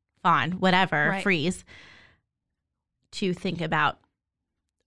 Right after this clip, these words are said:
Speaker 1: what your future's gonna look like beyond
Speaker 2: Right. When you're in survival,
Speaker 1: tomorrow
Speaker 2: when,
Speaker 1: or
Speaker 2: when you're in survival mode, it's really hard to think about more than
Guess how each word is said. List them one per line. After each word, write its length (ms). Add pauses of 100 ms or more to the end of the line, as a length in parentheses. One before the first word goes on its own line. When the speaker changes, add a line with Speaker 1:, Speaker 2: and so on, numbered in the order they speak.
Speaker 1:
what 280
your 100
future's 380
gonna 240
look 220
like 340
beyond 640 (220)
Speaker 2:
Right. 260
When 160
you're 120
in 100
survival, 260
Speaker 1:
tomorrow 500
Speaker 2:
when, 140
Speaker 1:
or 320
Speaker 2:
when 160
you're 140
in 80
survival 400
mode, 240
it's 160
really 260
hard 280
to 60
think 220
about 440 (500)
more 260
than 500